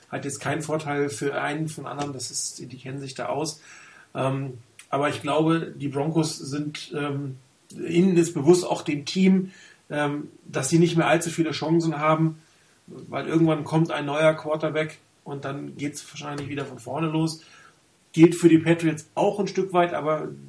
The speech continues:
die haben durchaus ein paar mehr Titel. Tom Brady wird, glaub ich, noch ein bisschen länger auch spielen.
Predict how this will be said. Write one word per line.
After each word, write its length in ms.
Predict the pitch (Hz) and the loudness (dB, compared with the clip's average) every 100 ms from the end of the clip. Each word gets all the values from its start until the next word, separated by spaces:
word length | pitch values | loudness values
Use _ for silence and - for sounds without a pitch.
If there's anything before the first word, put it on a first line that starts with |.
| - - | -16 -8
die 100 | 110 | -6
haben 280 | 139 175 165 | -4 -2 -2
durchaus 400 | 160 160 165 165 | -2 -4 -6 -6
ein 80 | 156 | -8
paar 140 | 139 | -6
mehr 160 | 151 160 | -6 -4
Titel. 220 | 165 151 | -2 -4
Tom 160 | 151 | -6
Brady 160 | 143 151 | -4 0
wird, 160 | 160 - | 0 0
glaub 160 | 139 | -10
ich, 60 | 139 | -12
noch 80 | - | -18
ein 80 | |
bisschen 200 | - 139 | -18 -16
länger 200 | 127 135 135 | -14 -12 -12
auch 100 | - | -12
spielen. 420 | - 160 196 | -4 0 2